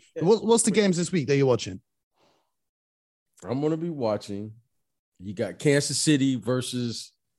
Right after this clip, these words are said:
Speaker 1: the Bengals.
Speaker 2: Mm-hmm.
Speaker 1: You're gonna be watching that game a little bit. So I'm
Speaker 2: Who
Speaker 1: gonna
Speaker 2: you
Speaker 1: be
Speaker 2: got?
Speaker 1: looking.
Speaker 2: Am I right in thinking Paddy Mahomes?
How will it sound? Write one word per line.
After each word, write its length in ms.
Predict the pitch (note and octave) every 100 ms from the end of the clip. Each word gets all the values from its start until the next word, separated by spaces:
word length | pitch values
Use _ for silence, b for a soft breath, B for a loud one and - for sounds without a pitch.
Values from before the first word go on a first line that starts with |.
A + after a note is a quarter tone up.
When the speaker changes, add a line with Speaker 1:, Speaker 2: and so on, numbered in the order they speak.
| -
Speaker 1:
the 80 | G2
Bengals. 680 | F2 C3 F2+ D#2+ - - _ _ _ _ _ _ _ _ _ A2
Speaker 2:
Mm-hmm. 300 | G#2+ G2 D3+ - _ _ _ _ _ _ _ _
Speaker 1:
You're 100 | G#2
gonna 80 | G#2
be 80 | G#2+
watching 400 | G2+ G#2 - G2+
that 180 | G2 F#2
game 280 | G2 F#2
a 20 | F2+
little 240 | F2+ F2+
bit. 240 | E2+ F#2+
So 240 | F2+ G#2+ G2+
I'm 160 | B2
Speaker 2:
Who 60 | F#3+
Speaker 1:
gonna 80 | F#3
Speaker 2:
you 60 |
Speaker 1:
be 60 | D#3+
Speaker 2:
got? 160 | C3 B2+
Speaker 1:
looking. 540 | D3 C#3+ C#3 C3 A2+ _ _ _ _ _ _ _ _ _ -
Speaker 2:
Am 100 | E3+
I 60 |
right 160 | F3+ F#3+
in 60 |
thinking 300 | E3+ F3+ D#3+
Paddy 240 | D3+ E3 D#3+
Mahomes? 540 | D3+ D#3 E3 G#3 -